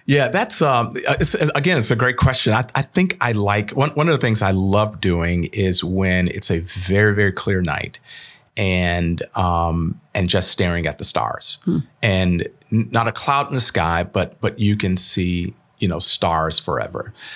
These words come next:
Speaker 1: So I love that. It, it, the immensity of the universe, you know, intrigues me. It
Speaker 2: Mm-hmm.
Speaker 1: makes me feel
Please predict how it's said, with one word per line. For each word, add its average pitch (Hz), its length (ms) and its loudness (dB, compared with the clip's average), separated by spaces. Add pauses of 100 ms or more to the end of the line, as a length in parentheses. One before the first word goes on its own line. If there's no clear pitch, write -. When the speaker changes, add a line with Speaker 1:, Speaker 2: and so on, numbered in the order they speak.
(200)
Speaker 1:
So - 160 0
I 127 40 2
love 127 300 0
that. 107 160 0
It, 110 220 0
it, 117 180 0
the 110 120 4
immensity 117 1000 4
of 98 480 0
the 98 100 0
universe, 90 760 2
you 104 100 0
know, 82 240 0
intrigues 87 640 0
me. 85 360 -2
It - 80 -2
Speaker 2:
Mm-hmm. 165 260 4
Speaker 1:
makes 160 260 2
me 90 160 2
feel 85 540 0